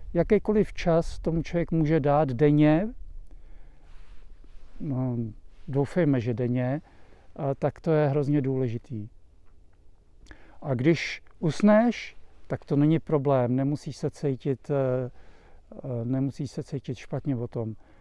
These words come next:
Takže cokoliv se stane během té meditace, je to OK. Je to OK. Takže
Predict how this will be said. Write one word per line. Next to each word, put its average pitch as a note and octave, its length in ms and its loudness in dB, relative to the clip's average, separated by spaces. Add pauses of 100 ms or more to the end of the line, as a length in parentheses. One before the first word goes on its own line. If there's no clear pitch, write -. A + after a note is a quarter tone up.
(840)
Takže C#3 280 2
cokoliv G#3 460 4
se F#3+ 300 2
stane F3 400 2
během F3+ 340 6
té G3 140 2
meditace, F#3 800 4 (360)
je D3 220 4
to D#3+ 180 0
OK. C#3 420 -2 (1040)
Je B2+ 140 -2
to - 160 -4
OK. A#2+ 640 -4 (1040)
Takže A#2+ 360 -2